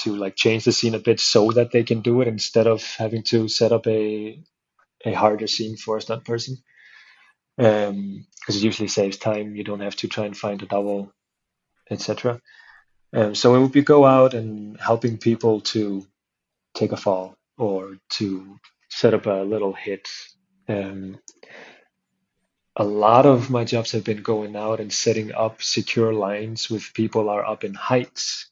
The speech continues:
close to edges, um, dangerous spots, or having actors fly around, um, explosions or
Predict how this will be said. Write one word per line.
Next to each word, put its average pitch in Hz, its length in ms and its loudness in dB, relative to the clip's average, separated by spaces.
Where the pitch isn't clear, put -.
close 113 340 2
to 113 200 0
edges, 110 680 -4
um, 101 540 -8
dangerous 104 360 -2
spots, - 520 -6
or 110 480 4
having 101 560 -6
actors 101 500 -8
fly 101 300 -2
around, 101 480 -8
um, 98 380 -10
explosions 95 920 -8
or - 640 -10